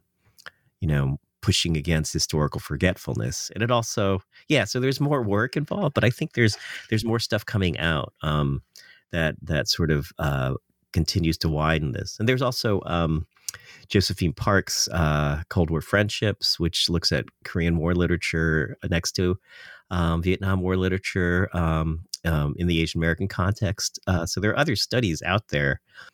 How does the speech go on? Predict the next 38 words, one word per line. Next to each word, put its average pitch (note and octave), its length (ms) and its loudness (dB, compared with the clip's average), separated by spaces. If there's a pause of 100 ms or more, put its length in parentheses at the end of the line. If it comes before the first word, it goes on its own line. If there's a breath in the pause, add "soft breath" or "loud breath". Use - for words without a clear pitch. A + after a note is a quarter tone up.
(340 loud breath)
and, D#2+ 320 2
uh, D#2 220 2
I F#2 60 2
hope G#2 180 2
more F#2 200 2
come F2 220 -2
<laughs> G2+ 220 4
out. - 300 -6 (140)
Um, D#2 420 0 (120)
I G2 60 0
know G2+ 120 4
that, F#2 240 -2
uh, E2+ 360 2
Jihyun F2 460 0
Lim F#2 220 2
is D#2+ 140 0
also D2+ 300 -4
working C#2+ 340 -2
on C2+ 140 -2
something. C2 500 -4
So, C#2+ 380 0 (540 loud breath)
um, D2 500 -2 (540)
yeah, A#2 140 0
and G2+ 100 0
I A2 40 2
should E3+ 180 -4
just F#3 160 -2
add, A#2+ 160 4
like, F2+ 140 0
one G2 160 2
thing F#2+ 240 0
about D#2+ 220 2
this - 140 -2
project F2 400 0
that C#2 100 -2
has D#2 120 -2
been D2+ 160 -2
really D2 360 0